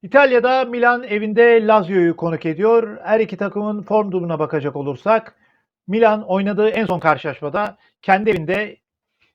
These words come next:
bir sıfırlık skorla Verona'yı mağlup etmişti. Newcastle'la golsüz berabere kalmış. Deplasmanda Inter'e beş bir kaybetmişti. Roma'yı iki bir, Torino'yu ise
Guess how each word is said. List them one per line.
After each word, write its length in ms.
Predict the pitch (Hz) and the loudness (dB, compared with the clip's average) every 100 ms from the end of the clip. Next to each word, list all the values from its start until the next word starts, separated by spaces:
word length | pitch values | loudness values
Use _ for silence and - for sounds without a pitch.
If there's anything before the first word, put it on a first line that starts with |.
| _ 160 | _ -10
bir 220 | 160 214 | -6 -4
sıfırlık 380 | 180 175 165 - | -4 -4 -4 -6
skorla 540 | - 175 170 208 175 | -2 0 4 4 4
Verona'yı 400 | 185 190 175 156 | 2 2 -2 -2
mağlup 280 | 139 131 143 | 0 0 -2
etmişti. 540 | 131 135 - 202 196 | -8 -10 -4 -2 0
Newcastle'la 600 | 196 - 196 - 180 175 | -4 -4 -6 -4 -2 0
golsüz 380 | 160 175 185 160 | 2 2 0 -2
berabere 380 | 151 135 135 131 | 2 2 0 -2
kalmış. 560 | 139 131 180 226 - _ _ _ _ 180 | -2 -2 -2 -8 -12 _ _ _ _ -2
Deplasmanda 580 | 175 190 170 185 180 202 | 0 0 0 -2 -4 -4
Inter'e 380 | 180 180 175 | -4 0 0
beş 220 | 175 170 160 | 0 -2 -2
bir 100 | - | 0
kaybetmişti. 880 | 139 123 120 135 120 - 190 196 170 | 0 0 -4 -10 -14 -6 -6 -4 -2
Roma'yı 420 | 190 170 139 131 | -2 0 -4 -6
iki 260 | 127 180 | -4 -2
bir, 300 | 160 185 185 _ - | 0 -2 -6 _ -6
Torino'yu 380 | 170 151 123 | -4 -4 -8
ise 440 | 104 - 156 165 | -10 -4 -2 -2